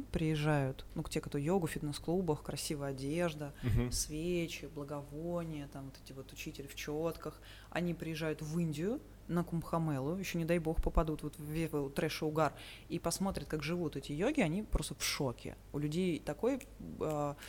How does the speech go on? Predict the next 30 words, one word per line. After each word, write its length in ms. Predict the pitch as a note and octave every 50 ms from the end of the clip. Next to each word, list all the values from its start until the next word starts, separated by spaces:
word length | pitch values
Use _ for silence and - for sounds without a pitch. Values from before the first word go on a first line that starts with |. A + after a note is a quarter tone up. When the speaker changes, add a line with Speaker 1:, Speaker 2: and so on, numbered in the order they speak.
| - - -
Speaker 1:
диссонанс 720 | D3+ D3 F3 E3 - - F3+ F3 E3+ D#3 C3+ C3 - - - -
внутри. 420 | C#3 D3 D3+ D3 D3 D#3 C#3+ B2
"Как? 340 | B2 - - D#3+ D3+ C#3+ -
Это 180 | C#3 - D3 C#3
же, 140 | C3+ C#3
это 340 | C#3 C3+ - - - - D3+
же 160 | C3+ B2+ B2+
не 140 | C#3 C#3 C#3
йога. 460 | C#3 C3 F3 F#3+ F3 D3+ C#3 C3 A#2+ - - - -
Ну, 100 | - C3+ B2+ B2
а 40 |
вот 280 | B2+ B2+ D3 F3+ F#3+ E3
же 120 | C#3 C#3+
она. 280 | C3 B2+ B2 B2 A#2+ B2 - - - -
Speaker 2:
А 60 | A#2+
Speaker 1:
Это 60 | -
Speaker 2:
как 80 | B2+ -
Speaker 1:
же 60 | -
Speaker 2:
они 100 | - F#2 F#2
живут? 100 | F#3+ F3 -
Speaker 1:
корни". 180 | D3+ C#3 - - - - - - - - - - -
Они 220 | - D#3 G3 C#4 D4+
живут, 440 | B3+ A3 G3+ F#3 G3 G#3 G3+ G3+ -
э, 20 | F3
ну, 560 | E3 D#3+ D#3 D#3 D3+ D3+ D3+ D3 C#3+ C#3+ C#3 - - - - - - - -
вот, 180 | A#3+ B3+ B3+
например, 300 | G#3+ F#3+ F#3+ F#3+ F#3 F3 -
взять 280 | - F#3+ F#3+ F3 - - - - - - - - - - - - - - - - - -
моего 200 | E3 D#3 D#3 D3+
учителя, 460 | C#3+ - - C#3+ - C#3 B2 C3+